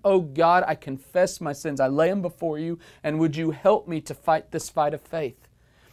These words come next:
That prayer ought to be not only consistent, in other words, I recommend you do this every morning. Every morning I wake up, my day begins with a prayer to God. "Oh God, would you help me? Help me, oh God, to see you for who you really are.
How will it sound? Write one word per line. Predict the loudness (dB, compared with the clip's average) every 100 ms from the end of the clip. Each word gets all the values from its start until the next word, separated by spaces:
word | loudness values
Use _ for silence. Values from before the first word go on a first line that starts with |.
| _
That | 4 4 4
prayer | 4 6 6
ought | 4 4
to | 0
be | 0
not | 2 2 2
only | 0 0 -2
consistent, | -4 -8 -8 -6 -6 -6 -6 -4
in | -4 -2
other | 2
words, | 2 4
I | 4
recommend | 4 2 -2 -2
you | -2
do | -2 -2
this | -2
every | -2 -2
morning. | -4 -4 -6 -10 _ _ _ _ 4
Every | 6 6
morning | 4 4 2 2
I | 2
wake | 4 2 4
up, | 2 4
my | 2 0
day | 2 2 2
begins | -2 -4 -4 -4 -4
with | -4
a | -6
prayer | -6 0 2
to | 0
God. | 0 0 2 2 -2 -14 _ 0
"Oh | 4 4
God, | 2 0 6 8 8 6
would | -4 -2
you | -6
help | -2 0 0 0
me? | -6 -6 -8 _ _
Help | -2 2 4 2
me, | -2 -2
oh | -2
God, | -2 -4 -4
to | -10
see | -10 -6
you | -4 -4
for | -4 -4
who | -4
you | -4 -4
really | -4 -2 0
are. | -2 -2 -6